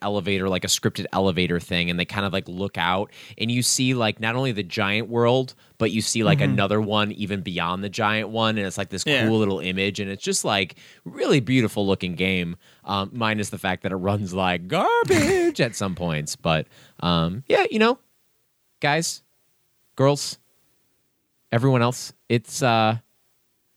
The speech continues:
Speaker 1: it's free. Play
Speaker 2: It's
Speaker 1: it.
Speaker 2: free.
Speaker 1: There's literally nothing stopping you from trying this game.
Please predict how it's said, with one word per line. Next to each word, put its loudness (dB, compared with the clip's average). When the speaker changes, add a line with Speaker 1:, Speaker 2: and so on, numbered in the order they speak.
Speaker 1:
it's 2
free. 0
Play 4
Speaker 2:
It's -2
Speaker 1:
it. -8
Speaker 2:
free. 2
Speaker 1:
There's 2
literally 4
nothing 0
stopping -2
you -6
from -10
trying 0
this -2
game. 0